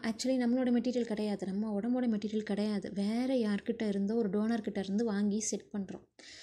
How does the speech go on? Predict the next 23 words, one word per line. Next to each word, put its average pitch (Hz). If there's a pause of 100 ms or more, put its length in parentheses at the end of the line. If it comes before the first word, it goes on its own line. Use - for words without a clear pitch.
(200)
அப்படின்னாலும் 262
எல்லா 240
டோனர் 233
கிட்ட 233
இருந்தும் 214
நமக்கு 202
கிடைக்காது. 196 (120)
பிளட் 202
குரூப் 247
மேட்ச் 208
ஆகணும், 202
டிஷ்யூ 254
மேட்ச் 208
ஆகணும். 190 (560)
அப்பதான் 226
நம்மள 220
வந்து 208
ஒருத்தர்கிட்ட 202
இருந்து 202
வாங்கி 202
நம்ம 220
பொருத்த 220
முடியும். 185